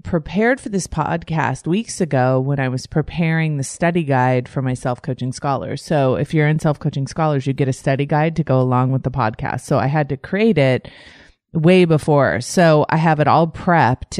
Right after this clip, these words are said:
and I've been wanting to talk about this and now I get to. I've also been recording behind the scenes videos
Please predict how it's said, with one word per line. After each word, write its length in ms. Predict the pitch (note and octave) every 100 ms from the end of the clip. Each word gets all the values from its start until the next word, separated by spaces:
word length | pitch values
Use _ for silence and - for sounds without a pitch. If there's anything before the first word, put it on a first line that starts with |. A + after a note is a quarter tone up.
| -
and 200 | D#3 C#3+
I've 240 | C#3 C3
been 180 | - C#3+
wanting 300 | C#3 C3+ C#3
to 120 | B2+
talk 220 | C#3 F3 F3+
about 240 | A#2+ F2
this 400 | F2+ G#2 F3 - -
and 500 | C#3 C3+ C3 C3 C3+
now 160 | C#3
I 120 | C#3 F#3
get 160 | D#4+
to. 160 | - - C3+ - - _ _ -
I've 120 | F3+
also 500 | E3+ G#3 G#3+ G3 E3
been 500 | C#3 D#3 D3 C#3+ C#3+ -
recording 540 | D#3 - D#3 C#3+ C#3
behind 340 | C3+ D3 C#3
the 60 | C#3
scenes 440 | - A#3 B3 A#3
videos 840 | D#3 D#3 C3 A#2+ A#2+ C3 G3 A#3+